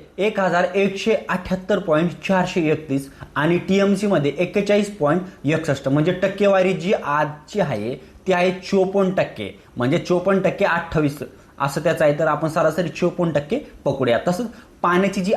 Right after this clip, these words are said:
आवक आहे ती आज दलगमीमध्ये एकोणीस पॉइंट झिरो अठ्ठावीस आहे आणि टीएमसी मध्ये झिरो पॉइंट सदुसष्ट आहे. म्हणजे पाण्याची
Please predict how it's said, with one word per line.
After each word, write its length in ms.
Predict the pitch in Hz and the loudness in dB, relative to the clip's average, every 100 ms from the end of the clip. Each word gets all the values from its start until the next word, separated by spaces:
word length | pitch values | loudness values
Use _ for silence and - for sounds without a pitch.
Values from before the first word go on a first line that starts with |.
| - | -2
आवक 380 | 143 151 180 131 | 0 2 2 0
आहे 320 | 98 - - - | -4 -6 -14 -2
ती 120 | 202 | 2
आज 260 | 185 180 151 | 2 2 2
दलगमीमध्ये 720 | 185 185 190 190 160 127 135 - - | 4 4 2 0 -2 -4 -6 -10 -6
एकोणीस 460 | 165 190 202 214 208 | -2 0 0 0 -2
पॉइंट 340 | - 143 139 147 - 127 | -2 0 0 -4 -12 -6
झिरो 260 | 120 165 | 0 4
अठ्ठावीस 640 | 190 170 165 - 175 196 147 | 4 2 0 -2 -4 -2 -4
आहे 140 | 139 - | -4 -4
आणि 180 | 135 151 | -2 -2
टीएमसी 560 | 151 196 208 220 208 202 | -2 0 2 2 2 2
मध्ये 340 | 156 135 170 - - 135 | 2 2 0 -2 -10 -6
झिरो 300 | 123 165 214 | 0 2 2
पॉइंट 340 | 233 160 165 196 - - | 2 0 0 -4 -14 -4
सदुसष्ट 460 | 165 147 147 131 - | -2 0 0 -4 -4
आहे. 80 | 104 | -4
म्हणजे 340 | 113 120 135 180 - - | -2 0 0 -2 -8 -2
पाण्याची 520 | 160 160 185 185 226 | 0 2 0 0 -2